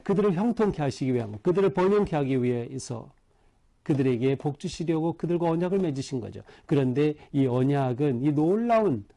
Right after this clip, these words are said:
복을 담고 있지만 언제 유효합니까? 말씀을 지켜 행할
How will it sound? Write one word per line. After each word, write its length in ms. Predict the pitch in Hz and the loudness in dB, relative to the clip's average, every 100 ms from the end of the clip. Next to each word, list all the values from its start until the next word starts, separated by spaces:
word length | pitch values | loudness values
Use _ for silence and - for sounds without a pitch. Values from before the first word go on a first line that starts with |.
| _ _ - | _ _ -6
복을 300 | 127 135 131 | -2 0 0
담고 340 | 131 135 143 | -2 -2 -2
있지만 800 | 113 - - - 127 117 151 202 196 _ _ | -4 -6 -20 -8 -2 0 0 0 -6 _ _
언제 400 | - 135 156 151 | -2 2 2 2
유효합니까? 1040 | 180 160 151 143 156 143 139 139 196 233 - _ _ - - _ _ | 2 2 2 2 0 0 0 0 2 0 -2 _ _ -20 -20 _ _
말씀을 560 | 120 123 - 127 165 | -2 0 0 0 0
지켜 280 | - 151 - | 0 -4 -2
행할 380 | 165 180 165 117 | -2 0 -2 -4